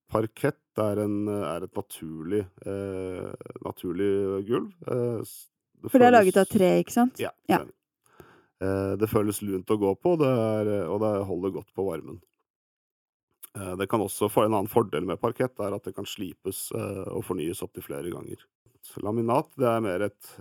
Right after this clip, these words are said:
Speaker 1: eh, slitesterkt gulv, og det er ofte et mer prisgunstig alternativ, eh, i forhold til parketten. Eh, den kommer også i dag i mange forskjellige tykkelser og varianter, og, og design på laminat har blitt veldig, veldig naturtro.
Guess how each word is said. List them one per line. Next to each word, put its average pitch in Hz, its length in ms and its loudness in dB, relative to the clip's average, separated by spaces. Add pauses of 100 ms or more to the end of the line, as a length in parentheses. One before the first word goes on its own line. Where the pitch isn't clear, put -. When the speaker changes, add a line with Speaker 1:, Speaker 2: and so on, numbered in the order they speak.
Speaker 1:
eh, 95 380 -6
slitesterkt - 1040 -8
gulv, 135 260 6
og 107 80 4
det 110 80 4
er 101 60 0
ofte - 160 -4
et - 80 -8
mer 87 160 -2
prisgunstig 85 800 -6
alternativ, 92 720 -2
eh, 90 840 -10 (500)
i - 80 -6
forhold 82 280 -2
til - 100 -12
parketten. - 480 -14 (760)
Eh, 101 360 0
den 104 240 -4
kommer 98 280 0
også 98 220 0
i 98 40 2
dag 92 220 0
i 101 80 -2
mange 92 440 -2
forskjellige 87 480 -2
tykkelser 92 580 -2
og 90 120 0
varianter, 95 520 0
og, 110 500 2
og 95 300 0
design 80 420 -4
på - 100 -8
laminat 110 380 -2
har 95 100 -2
blitt 92 160 -6
veldig, 80 360 -4 (200)
veldig 87 280 -4
naturtro. 82 720 -10